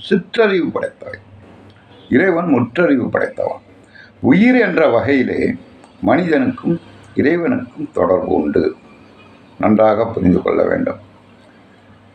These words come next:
பாசத்திற்கு எந்தவித தன்மையும் கிடையாது. அது ஜடப்பொருள் பாசம். எனவே அதுக்கு எந்தவித அறிவும் கிடையாது. உயிர் என்ற வகையிலே மனிதனுக்கும் இறைவனுக்கும் தொடர்பு உண்டு.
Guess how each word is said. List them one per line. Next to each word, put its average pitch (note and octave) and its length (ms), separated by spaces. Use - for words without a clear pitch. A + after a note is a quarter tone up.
பாசத்திற்கு A#2+ 1080
எந்தவித C#3+ 840
தன்மையும் G#2 520
கிடையாது. E2 540
அது F#2+ 600
ஜடப்பொருள் - 600
பாசம். - 380
எனவே C#3 380
அதுக்கு E3 400
எந்தவித C#3 400
அறிவும் A2 220
கிடையாது. E2 280
உயிர் F#3 340
என்ற F3+ 260
வகையிலே G#2+ 400
மனிதனுக்கும் D#3+ 720
இறைவனுக்கும் B2 680
தொடர்பு E2+ 340
உண்டு. - 460